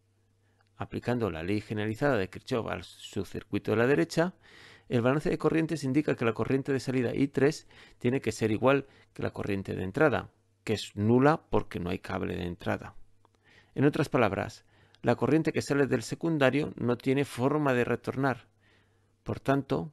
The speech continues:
no circula corriente por la rama inferior. Ahora añadimos la rama superior. Hay dos ramas que conectan los subcircuitos de la derecha y de la izquierda. Aplicando la ley generalizada de Kirchhoff al subcircuito de la derecha,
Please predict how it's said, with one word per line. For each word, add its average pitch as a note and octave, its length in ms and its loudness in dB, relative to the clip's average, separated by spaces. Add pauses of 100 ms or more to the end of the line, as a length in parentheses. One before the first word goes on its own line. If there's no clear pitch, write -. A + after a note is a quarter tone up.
(160)
no C#3 240 2
circula C#3 420 0
corriente A#2 480 -2
por - 180 -6
la G2+ 120 -2
rama G#2 420 -2
inferior. G2+ 640 -10 (1500)
Ahora C#3 420 2 (240)
añadimos A2 640 0
la G#2 140 -2
rama C3 300 -2
superior. - 580 -6 (1120)
Hay G#2 140 0
dos G#2 140 0
ramas D#3+ 400 2
que A#2 100 -4
conectan A2 400 -2
los A2 120 -4
subcircuitos B2 720 -4
de A2+ 80 -2
la G2+ 100 0
derecha G2+ 320 -2
y - 40 -4
de C3 120 -2
la G#2 60 -4
izquierda. G#2+ 520 -10 (720)
Aplicando B2 520 0
la G2+ 320 2
ley A#2 260 2
generalizada A2+ 720 0
de - 140 -2
Kirchhoff - 440 -4
al G#2 120 0
subcircuito - 1080 -4
de A#2 80 0
la A#2+ 80 0
derecha, D#3+ 500 0